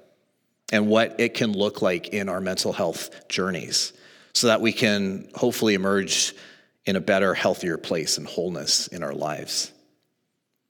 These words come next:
But for today, I wanna briefly focus on the last part of the story because it really is the heartbeat and soul.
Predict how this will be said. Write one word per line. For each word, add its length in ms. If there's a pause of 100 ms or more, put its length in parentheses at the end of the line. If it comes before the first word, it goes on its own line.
(180)
But 140
for 120
today, 480 (1040)
I 40
wanna 240
briefly 580
focus 480
on 200
the 80
last 680 (220)
part 220
of 40
the 80
story 340
because 300
it 100
really 400
is 260
the 80
heartbeat 680 (340)
and 100
soul. 440